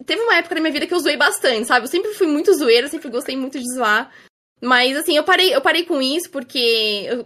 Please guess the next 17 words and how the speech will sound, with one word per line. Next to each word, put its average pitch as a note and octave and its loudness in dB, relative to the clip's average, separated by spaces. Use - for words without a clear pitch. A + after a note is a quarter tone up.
comecei C4 -4
a - -8
fazer B3+ 0
live A3+ 2
e, G#3+ -10
e A3 -12
tem D#4+ 0
gente D4+ -4
de D#4 -6
todo, F4 -4
de A#3+ -12
toda - 0
a G4+ -8
plataforma, C#4 0
então, A#3+ -4
pra B3 -2
não A3 -2